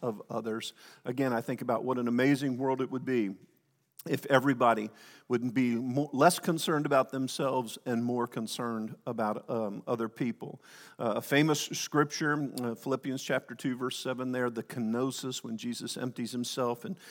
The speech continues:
and, um, takes on the form of a servant. Here, parents, anybody a parent here this morning?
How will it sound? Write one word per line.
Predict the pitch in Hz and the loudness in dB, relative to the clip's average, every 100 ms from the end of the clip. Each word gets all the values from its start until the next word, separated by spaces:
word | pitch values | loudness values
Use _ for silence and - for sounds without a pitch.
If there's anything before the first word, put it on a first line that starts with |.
| - - | -20 -12
and, | - 113 110 110 | -4 -2 -2 -2
um, | 104 107 | -4 -4
takes | - 135 - | -4 -4 -2
on | 123 | -2
the | 113 | -2
form | - 127 120 | -2 -2 -2
of | 104 | -2
a | 113 | -4
servant. | - 143 139 143 - _ - - _ _ _ _ - | 0 2 2 -2 -6 _ -20 -20 _ _ _ _ 0
Here, | 156 147 | 6 6
parents, | - 170 180 - | 8 8 6 4
anybody | 160 165 156 | 4 6 6
a | |
parent | 139 180 175 151 | 6 4 4 4
here | 170 | 2
this | 165 160 | 2 0
morning? | 185 190 185 180 | 2 2 2 -2